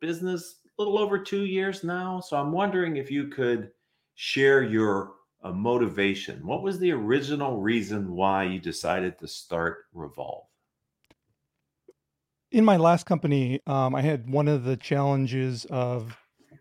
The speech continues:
Speaker 2: trying to figure out how to manage a very large e-commerce subscription business, um,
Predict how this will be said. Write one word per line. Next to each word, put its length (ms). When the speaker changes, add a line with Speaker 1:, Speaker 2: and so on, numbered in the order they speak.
Speaker 2:
trying 340
to 80
figure 500
out 320
how 200
to 80
manage 760
a 160
very 320
large 640
e-commerce 840
subscription 640
business, 600
um, 420